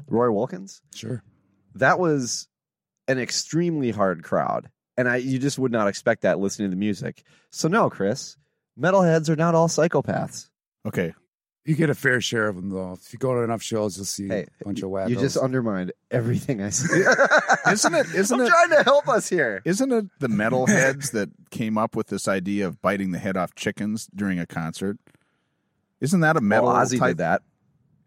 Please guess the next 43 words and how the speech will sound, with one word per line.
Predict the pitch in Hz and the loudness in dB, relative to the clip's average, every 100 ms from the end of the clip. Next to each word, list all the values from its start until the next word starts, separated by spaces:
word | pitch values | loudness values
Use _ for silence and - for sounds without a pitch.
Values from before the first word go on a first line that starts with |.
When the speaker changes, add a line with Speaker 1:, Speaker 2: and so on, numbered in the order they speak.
| _ | _
Speaker 2:
Yeah, | 98 131 131 131 | -8 -2 2 2
well, | 131 135 | 2 2
Ozzy | 143 160 165 | 4 4 4
Speaker 3:
Isn't | 170 175 | 4 4
that | 147 180 | 2 2
kinda | 226 240 | 0 0
crazy? | - - 170 190 165 151 - | 2 2 2 2 0 -2 -4
Speaker 2:
Ozzy, | 165 175 180 | -2 2 0
Ozzy | 139 | 0
bit | 156 | -2
the | 139 | 0
head | 127 135 | 0 2
off | 127 110 | 0 -2
a | 101 | -10
dove | 87 135 117 104 98 - | 0 2 4 0 -6 -8
because | 107 - 104 95 - | -8 -6 -8 -6 -6
at | 113 101 | -6 -6
the | 104 | -4
record | 120 - 131 120 101 _ _ | -4 -2 -2 -6 -8 _ _
signing, | - 123 113 117 120 123 117 | -2 0 0 -2 -4 -6 -4
or, | 107 98 - | -4 -4 -4
you | 110 | -2
know, | 92 | -2
signing | 107 120 113 | -2 -4 -4
his | 110 101 - - _ _ _ - | -4 -6 -10 -14 _ _ _ -6
contract, | 147 143 147 120 107 110 - - | 0 2 2 0 -2 -2 -8 -14
they | 113 104 _ _ _ _ _ - | -14 -14 _ _ _ _ _ -20
would | 120 | -18
want | 120 127 117 | -8 -6 -6
to | 127 | -4
release | 117 123 127 - | -2 0 -2 -4
some | 127 123 | -4 -2
doves, | 151 151 104 - - | 0 0 0 -4 -8
right? | 104 120 160 - 165 | -6 -4 -4 -4 -2
Speaker 3:
<laughs> | 175 - 170 160 - 170 180 - 180 - - | -2 -4 -6 -6 -2 -2 -2 -4 -8 -8 -10
Speaker 2:
So | - 139 | -4 0
we | 135 | 0
bit | 127 113 110 | 0 -2 -2
the | 139 | 0
head | 135 147 | 2 4
off | 135 113 | 4 2
of | 113 90 | -4 -14
it. | 90 | -18